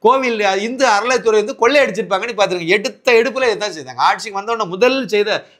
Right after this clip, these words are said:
திருப்பணியே இதான். அப்பவே நான் அந்த ஒரு கேள்வியை முன் வச்சேன். இவ்வளவு அம்மா உணவகங்கள் இருக்கு, அது மூலமா நீங்க எவ்வளவு வேணாலும் கொடுக்கலாம், உணவு கொடுக்கலாம், ஏழைகளுக்கு கொடுக்கலாம். உண-, நோயாளிகள் மட்டும் இல்ல, சும்மா முடியாதவங்க, ஏழைகள், கஷ்டப்படுற எல்லாத்துக்குமே நீங்க சாப்பாடு போடலாம்.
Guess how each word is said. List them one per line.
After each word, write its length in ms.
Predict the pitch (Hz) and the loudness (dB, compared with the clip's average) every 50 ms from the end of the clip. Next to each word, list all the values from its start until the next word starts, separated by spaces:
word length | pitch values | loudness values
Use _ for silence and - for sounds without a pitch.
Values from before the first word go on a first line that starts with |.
| _ - | _ -4
திருப்பணியே 420 | 254 262 226 190 214 202 220 208 170 | -4 -4 -2 -2 -2 -2 0 -2 -2
இதான். 200 | 139 143 - - 147 | -4 -6 -8 -8 -8
அப்பவே 240 | 135 180 190 220 247 | -6 -6 -4 -4 -2
நான் 120 | 226 208 190 | -2 -2 -2
அந்த 100 | 180 185 175 | -2 -2 -2
ஒரு 100 | 165 156 - - | -2 -4 -4 -2
கேள்வியை 320 | 190 220 226 208 196 196 185 170 | -2 0 0 0 -2 -4 -4 -6
முன் 180 | 180 190 196 165 | -8 -6 -6 -6
வச்சேன். 240 | - - 127 - - _ _ _ _ _ _ | -6 -8 -12 -14 -14 _ _ _ _ _ _
இவ்வளவு 320 | 170 185 214 220 220 220 226 208 208 | 0 4 4 6 6 6 4 2 2
அம்மா 220 | 214 247 269 269 269 262 254 | 0 2 4 4 4 4 2
உணவகங்கள் 540 | 254 262 262 247 226 254 262 247 262 269 247 208 214 | 2 2 2 2 0 0 -2 0 0 0 0 0 -2
இருக்கு, 300 | 208 196 143 151 175 220 233 - 143 | -2 -4 -4 -2 -2 0 2 2 0
அது 140 | 165 175 233 226 233 | 2 2 2 0 2
மூலமா 300 | 254 262 277 285 311 311 294 277 | 2 2 4 4 2 2 2 0
நீங்க 160 | 262 254 233 202 190 | -2 0 0 0 2
எவ்வளவு 300 | 196 247 285 294 302 294 | 4 4 4 4 4 2
வேணாலும் 340 | 285 285 285 294 302 302 220 | 2 2 2 2 0 0 -2
கொடுக்கலாம், 380 | 240 220 214 202 180 151 117 - 165 185 | -2 -4 -2 -2 -4 -4 -4 -4 -6 -4
உணவு 160 | 220 233 226 190 | -2 -2 0 0
கொடுக்கலாம், 360 | 196 185 156 160 135 113 - - _ _ _ _ _ _ | -2 -2 -2 -4 -6 -6 -8 -12 _ _ _ _ _ _
ஏழைகளுக்கு 580 | 151 175 226 262 262 269 262 254 254 254 254 196 202 | 2 2 4 4 4 4 2 2 2 0 0 0 -2
கொடுக்கலாம். 400 | 220 233 202 208 180 143 110 - - _ _ _ _ _ _ _ 156 | -2 -2 -2 0 -2 -2 -4 -6 -10 _ _ _ _ _ _ _ 0
உண-, 120 | 196 233 220 208 196 170 170 | 2 4 4 2 2 0 0
நோயாளிகள் 500 | 190 233 269 277 269 269 269 240 247 233 202 | 2 2 4 4 4 2 2 0 -2 -2 -2
மட்டும் 220 | 214 214 208 247 233 | -4 -2 2 2 2
இல்ல, 100 | 220 202 156 127 120 - - | 4 2 0 0 -4 -10 -14
சும்மா 180 | 170 214 233 208 190 170 160 156 139 147 | -8 -4 -2 -2 -2 -2 -4 -6 -6 -6
முடியாதவங்க, 580 | 175 185 247 254 254 254 262 262 254 247 240 240 220 190 202 | -4 0 2 4 4 4 2 2 -2 0 0 0 2 4 4
ஏழைகள், 400 | 240 262 262 247 220 233 226 - | 4 4 2 2 2 0 0 0
கஷ்டப்படுற 400 | 196 196 - 247 254 247 226 220 180 180 | -2 -2 -2 -2 -2 0 -2 0 0 0
எல்லாத்துக்குமே 460 | 208 254 285 294 240 302 285 277 277 | 2 2 2 0 0 -2 -6 -6 -8
நீங்க 160 | 262 247 240 170 220 | -6 -6 -4 0 2
சாப்பாடு 280 | 202 220 220 226 208 190 175 | 0 2 2 -2 -4 -4 -4
போடலாம். 300 | 175 160 151 147 120 - | -6 -6 -6 -8 -10 -12